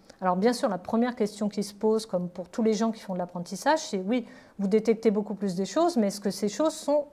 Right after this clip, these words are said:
réelles ? Et c'est là où on a été très heureux, c'est qu'on a regardé une autre image qui n'a pas été vue par le réseau, que le réseau ne connaît pas. Et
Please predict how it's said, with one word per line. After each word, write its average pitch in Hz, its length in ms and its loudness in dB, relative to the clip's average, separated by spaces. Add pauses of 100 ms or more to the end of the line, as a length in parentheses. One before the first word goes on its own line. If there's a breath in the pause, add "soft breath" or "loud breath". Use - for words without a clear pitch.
réelles ? 226 540 2 (960 soft breath)
Et 214 60 -6
c'est 202 180 -2
là 233 240 6
où 190 240 -2
on 185 120 -6
a 190 80 -4
été 190 240 -6
très 254 320 2
heureux, 226 260 0 (520 soft breath)
c'est 247 220 -2
qu'on 240 220 4
a 220 120 8
regardé 277 880 4 (1200)
une 208 300 4
autre 403 260 4
image 247 560 0 (640)
qui - 120 -4
n'a 185 120 0
pas 277 200 2
été 269 200 -2
vue 226 220 0
par 202 180 -2
le 190 100 -2
réseau, 190 300 0
que 208 140 -4
le 190 100 0
réseau 226 300 2
ne 202 160 2
connaît 285 400 -2
pas. 208 240 -6 (1400 loud breath)
Et 320 320 4